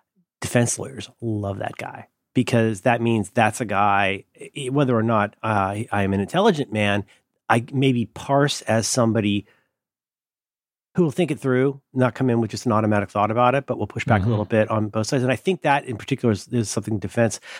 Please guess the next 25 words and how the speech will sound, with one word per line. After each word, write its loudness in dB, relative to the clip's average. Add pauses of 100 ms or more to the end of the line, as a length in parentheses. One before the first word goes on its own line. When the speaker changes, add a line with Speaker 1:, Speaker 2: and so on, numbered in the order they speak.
Speaker 1:
But, 0
like, 2
I, -2
I 2
don't 2
think 0
it's -4
always 2
safe -2
to 0
assume 0
that, 0
"Oh, 0
this -4
person 0
looks 0
like -4
a 0
gun 2
nut, 2 (420)
so 2
they'll 0
probably 0
be 0
good -2